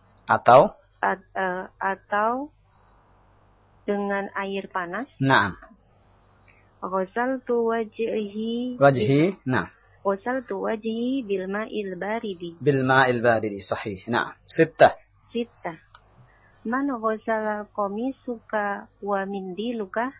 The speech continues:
Speaker 1: Hmm, komisuka atau komisoka?
Speaker 2: Komis-,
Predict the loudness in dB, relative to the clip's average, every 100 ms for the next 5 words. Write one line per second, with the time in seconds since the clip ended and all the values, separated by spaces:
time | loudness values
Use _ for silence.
0 | _ -4 -2 -2 2 4 6 4 4 8
1 | 12 12 12 10 10 8 6 6 6 8
2 | 6 6 -4 -20 _ _ -20 -20 -10 -8
3 | -6 -6 -6 -6 -6 -10